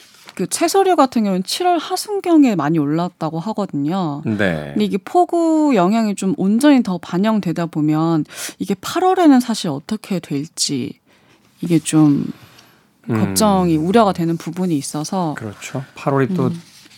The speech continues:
Speaker 2: 기록적인 폭우라 지금 에어컨 사용량이라든지 선풍기 사용량들 굉장히 또 많이 올라가고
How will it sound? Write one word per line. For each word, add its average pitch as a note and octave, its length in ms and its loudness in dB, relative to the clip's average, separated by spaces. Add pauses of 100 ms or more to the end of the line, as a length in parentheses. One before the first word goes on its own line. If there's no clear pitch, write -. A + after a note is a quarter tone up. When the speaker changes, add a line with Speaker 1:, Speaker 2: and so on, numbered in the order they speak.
(100)
Speaker 2:
기록적인 B2 420 2
폭우라 B2+ 400 0
지금 A#2 220 -2
에어컨 A2+ 1120 0
사용량이라든지 G#2 840 0
선풍기 C#3 320 -2
사용량들 A2 500 0
굉장히 A2 280 -2
또 A2+ 80 -2
많이 F#2+ 240 0
올라가고 G#2 400 2